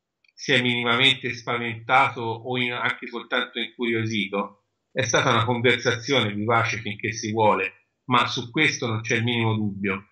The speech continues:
Non, i toni non sono mai stati minacciosi, si fa fatica a capire il perché di me-, questo daspo, o meglio, probabilmente si capisce che fra, eh,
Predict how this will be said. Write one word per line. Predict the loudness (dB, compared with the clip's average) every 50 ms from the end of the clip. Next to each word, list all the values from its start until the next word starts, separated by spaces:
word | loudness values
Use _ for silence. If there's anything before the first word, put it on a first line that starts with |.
| -20 -20 -20 _ _ _ _
Non, | 0 4 6 6 6 6 6 2 0 -6
i | -6 -6 -6 2
toni | 4 6 6 6 6
non | 4 4 2 0
sono | -2 -2 0
mai | 2 4 4 4
stati | 4 2 0 -2 0 -2 -6
minacciosi, | -4 -2 -2 -2 -2 -2 0 2 2 2 0 -2 -4
si | -6 -8 -6
fa | 0 2 2 2 4
fatica | 2 0 0 0 -6 -6 -6 -6 -6
a | -2
capire | -2 -2 -2 -2 -2 -2 0 0 0 0 -2 -6 _ _ _ _ _
il | -12 -12 -6
perché | -4 -4 -4 -2 0 -2 0
di | 0 0
me-, | 0 0 0 0
questo | 0 -2 -4 -2 0 2
daspo, | 4 4 4 4 2 -2 -10 -14 -16 -16 _ _ _ _ _ _ _ _ _ _ _ _ _ _
o | -6 -6 -2
meglio, | 0 4 4 4 4 2 0 -4 -8 -10 -12 -14 -18 _ _ _ _ _
probabilmente | _ -6 -4 -4 -4 -2 -4 -4 -2 0 2 2 2 0 -2 -10 -12
si | -10 -10 -10 -4
capisce | -2 -4 -4 -2 -4 -4 -4 -4 -4 -4 -4 -4 -4 -2
che | 0 2 4 4 4 2 -4 -12 _ _ _ _ _ _ _ _ _ _ _ _ _ _ _ _ _ _ _ _ _ _ _
fra, | _ 0 4 4 6 6 4 2 -2 -10 -18 _ _ _ _ _ _ _ _ _ _ _
eh, | -20 -20 -20 -16 -10 -8 -6 -4 -4 -2 -2 -2 -2 0 0 0 -2 -2